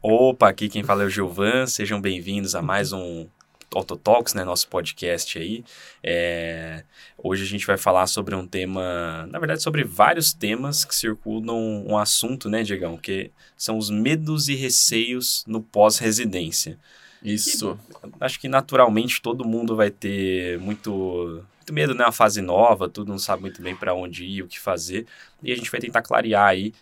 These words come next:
Speaker 1: com, com base em algumas das dúvidas que vocês lançaram pra gente aí no Instagram, tudo, e, e com base naquilo que a gente passou também, né,
Speaker 2: Isso.
Speaker 1: Diegão?
Speaker 2: É, então, é porque a gente, na época que esse episódio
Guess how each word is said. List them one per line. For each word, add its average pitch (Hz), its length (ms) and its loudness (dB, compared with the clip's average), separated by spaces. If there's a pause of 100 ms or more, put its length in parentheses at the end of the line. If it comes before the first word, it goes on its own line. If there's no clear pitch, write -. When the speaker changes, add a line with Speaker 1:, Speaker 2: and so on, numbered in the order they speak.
(160)
Speaker 1:
com, 110 1000 -6
com 110 180 -4
base 117 320 6
em 117 40 0
algumas 120 320 -2
das 113 160 2
dúvidas 110 320 -6
que - 60 -14
vocês 110 260 -4
lançaram 104 440 4
pra 101 200 2
gente 92 340 -6
aí 95 80 -4
no 90 100 -12
Instagram, 90 720 -4
tudo, 92 360 -8
e, 113 180 -6 (380)
e 151 80 -10
com - 160 -8
base 147 180 8
naquilo 143 260 -4
que 131 60 -4
a 131 40 -4
gente 131 140 -6
passou 143 260 -4
também, 107 340 -4 (260)
né, 113 200 -6
Speaker 2:
Isso. 101 80 -2
Speaker 1:
Diegão? 90 220 -6 (800)
Speaker 2:
É, 160 200 4
então, 120 280 2
é 107 60 2
porque 135 840 0
a 104 40 -8
gente, 147 300 -4 (440)
na 117 180 -4
época 117 240 -2
que 131 100 -8
esse 120 180 -4
episódio 104 540 0